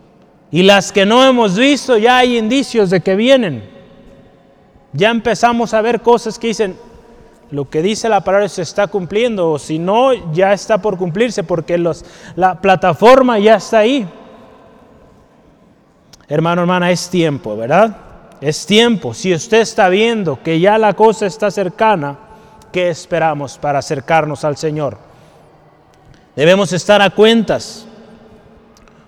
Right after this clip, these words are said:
Hoy más que nunca, hermano, hermana, tenemos que estar atentos. No hay tiempo que perder.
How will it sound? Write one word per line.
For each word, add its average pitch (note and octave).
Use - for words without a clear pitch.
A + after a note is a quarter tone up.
Hoy F3
más F#3
que E3+
nunca, F#3
hermano, E3+
hermana, D#3+
tenemos D3
que -
estar D3+
atentos. C3+
No F3+
hay G3+
tiempo F#3
que F3+
perder. E3+